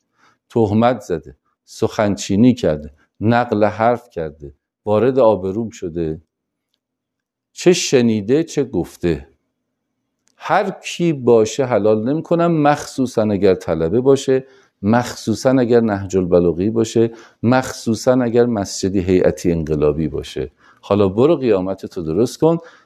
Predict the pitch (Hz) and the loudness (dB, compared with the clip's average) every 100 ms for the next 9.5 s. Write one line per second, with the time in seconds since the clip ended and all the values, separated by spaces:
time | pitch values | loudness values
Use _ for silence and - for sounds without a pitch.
0 | _ - 170 190 175 143 120 120 127 127 | _ 2 4 4 2 2 2 0 0 0
1 | 104 92 110 123 - 71 - _ _ _ | -2 2 4 4 0 -12 -16 _ _ _
2 | _ 110 107 107 104 107 110 135 113 101 | _ 2 2 2 2 2 2 2 2 2
3 | 90 107 127 107 76 - _ _ 90 107 | 0 -2 -2 -2 -6 -12 _ _ -2 0
4 | 104 104 95 104 98 127 127 110 117 120 | 0 -4 0 0 2 2 2 2 2 0
5 | 104 95 117 127 120 101 90 95 90 92 | -2 -2 -2 -2 -2 -4 -2 -2 2 2
6 | 90 87 120 113 85 101 - 95 90 95 | 2 2 2 2 0 -6 -4 -2 0 -2
7 | - 98 - 90 92 90 87 120 131 95 | -6 -6 -4 0 2 0 0 2 2 0
8 | - 87 - - 131 135 110 - 92 87 | -2 -10 -10 0 4 4 2 -4 -6 -8
9 | - 135 143 156 156 | 2 2 4 0 -2